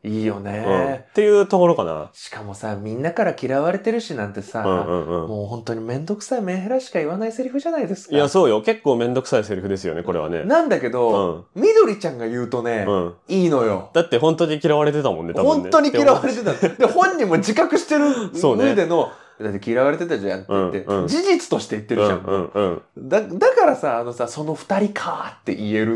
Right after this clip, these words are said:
Speaker 1: っていうさ。
Speaker 2: そうね。
Speaker 1: うん。
Speaker 2: で、その二人が、どんな位置の二人だったかって、
Speaker 1: うん。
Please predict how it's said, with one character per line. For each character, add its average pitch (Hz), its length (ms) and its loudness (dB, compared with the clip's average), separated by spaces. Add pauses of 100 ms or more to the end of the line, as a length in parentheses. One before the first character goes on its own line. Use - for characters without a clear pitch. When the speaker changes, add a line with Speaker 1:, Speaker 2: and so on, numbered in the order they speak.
Speaker 1:
っ - 40 -20
て 104 80 -8
い 104 80 -8
う 101 60 -10
さ。 104 220 -4
Speaker 2:
そ 117 200 2
う 92 40 0
ね。 101 340 -2
Speaker 1:
う 101 100 -8 (200)
ん。 - 20 -12
Speaker 2:
で、 190 100 2
そ 208 120 0
の - 120 4
二 - 220 -2
人 294 100 0
が、 123 420 0 (300)
ど 254 140 2
ん 262 80 2
な 170 140 0
位 143 60 2
置 - 120 -2
の 107 80 2
二 101 60 -8 (140)
人 110 60 -2
だ 98 100 0
っ 95 80 -8
た 90 120 -6
か 85 80 -4
っ 80 100 -12
て、 98 440 0
Speaker 1:
う 98 60 -10
ん。 90 200 -8